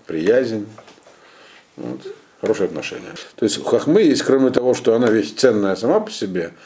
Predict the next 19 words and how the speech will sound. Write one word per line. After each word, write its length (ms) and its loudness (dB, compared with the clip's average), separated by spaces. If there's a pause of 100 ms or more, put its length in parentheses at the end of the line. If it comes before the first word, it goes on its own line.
(260)
она 240 2
еще 200 2
повышает, 840 2 (220)
э, 320 -4
оценку 440 0
человека. 540 -2 (840)
То 100 -8
есть 140 -8
человек 220 0
становится 300 -2
мехубад, 640 0 (260)
тот, 420 -16
кто 100 -12
ее 200 -8 (320)
называет. 280 -10
У 80 -16
него, 340 2
к 140 -10
нему, 340 -2